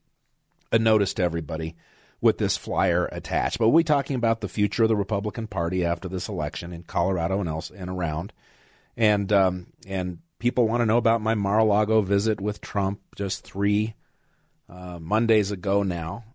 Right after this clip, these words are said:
and, uh, <laughs> and especially what, uh, what was said when we talked, uh, briefly about Joe O'Dea.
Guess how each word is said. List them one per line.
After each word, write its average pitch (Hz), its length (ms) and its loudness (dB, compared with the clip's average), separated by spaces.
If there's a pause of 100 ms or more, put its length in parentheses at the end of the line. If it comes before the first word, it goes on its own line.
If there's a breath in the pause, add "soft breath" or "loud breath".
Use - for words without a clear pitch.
and, 82 400 -14
uh, 82 260 -8
<laughs> - 20 -20
and 107 220 -2
especially 110 760 0
what, 101 460 0
uh, 92 160 0 (640 soft breath)
what 120 160 4
was 113 160 2
said 107 320 2
when 101 160 -2
we 95 140 0
talked, 98 440 -2
uh, 87 220 -8
briefly 92 480 -2
about 80 300 0
Joe 85 340 2
O'Dea. 80 540 0